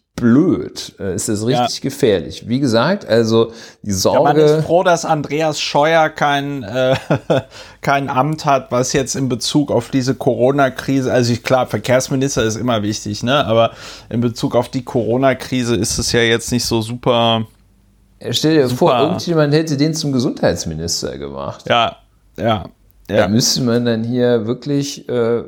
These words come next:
Speaker 1: wahrscheinlich <laughs> Widerstand leisten.
Speaker 2: Ja,
Speaker 1: Naja,
Speaker 2: Paragraph,
Speaker 1: ähm,
Speaker 2: ja, lässt, äh,
Speaker 1: aber Gott sei
Speaker 2: aber
Speaker 1: Dank, ähm, ja.
Speaker 2: Das eigentliche Thema war ja Systemrelevanz. Und du hattest ja vorhin, und darauf würde ich noch mal, und dann haben wir hier Full Circle, darauf würde ich ja noch mal eingehen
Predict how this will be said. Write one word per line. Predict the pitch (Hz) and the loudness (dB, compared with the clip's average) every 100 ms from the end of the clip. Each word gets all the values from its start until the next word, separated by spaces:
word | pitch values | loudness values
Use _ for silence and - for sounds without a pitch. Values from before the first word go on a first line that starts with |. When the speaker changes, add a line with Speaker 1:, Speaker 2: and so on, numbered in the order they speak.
| 78 | -8
Speaker 1:
wahrscheinlich | 95 - - 131 113 - - | -8 -6 -4 -4 -4 -8 -8
<laughs> | |
Widerstand | 95 131 127 - - - - - - | -4 -2 0 -2 -2 -2 -2 -2 -2
leisten. | 120 104 160 - - - - 107 - - - 135 - 220 | 0 0 0 -2 -2 -6 -12 -14 -16 -16 -14 -14 -14 -6
Speaker 2:
Ja, | 123 120 | 0 4
Speaker 1:
Naja, | 110 | 4
Speaker 2:
Paragraph, | 127 139 139 131 131 123 | 4 2 0 2 2 2
Speaker 1:
ähm, | 107 | 2
Speaker 2:
ja, | 117 113 | 2 2
lässt, | 120 117 - | 2 -2 -2
äh, | 123 107 101 104 101 | -2 -2 -2 -6 -4
Speaker 1:
aber | 127 127 | 0 2
Gott | 120 139 | 2 0
sei | - | 2
Speaker 2:
aber | 156 | 2
Speaker 1:
Dank, | 143 127 139 127 - - | 2 0 -4 -10 -18 -8
ähm, | 120 117 117 110 | -6 -6 -8 -8
ja. | 101 87 80 101 _ _ _ _ | -4 -4 -4 -12 _ _ _ _
Speaker 2:
Das | 139 147 | 0 0
eigentliche | 160 165 214 208 190 - | 2 0 0 -2 -2 -4
Thema | - 190 208 160 | -2 -2 2 2
war | 131 147 | 2 2
ja | 170 165 - _ - | 4 4 2 _ -12
Systemrelevanz. | 127 143 - 170 160 110 104 104 110 110 - | -6 -4 -2 -2 0 0 0 0 -2 -4 -6
Und | 110 120 | -4 0
du | 143 | 2
hattest | 156 160 151 | 2 0 -2
ja | 156 | -2
vorhin, | - 151 147 175 180 | 0 2 2 0 -2
und | 147 | 0
darauf | 147 147 165 165 | 2 4 2 0
würde | 160 | 0
ich | 156 - | 0 0
noch | 156 147 | -2 0
mal, | 147 143 135 | 2 2 2
und | 131 | 0
dann | 127 123 | 0 0
haben | 143 | 0
wir | 151 | 0
hier | 135 131 | 0 0
Full | - 151 147 | 0 0 2
Circle, | - 151 156 170 156 131 | 2 2 2 0 0 0
darauf | 135 139 139 156 | 0 0 0 -2
würde | 156 | -4
ich | 147 | -2
ja | 143 | 0
noch | 139 143 | 0 0
mal | 147 92 | 0 0
eingehen | 107 131 151 156 156 | 0 -2 0 0 0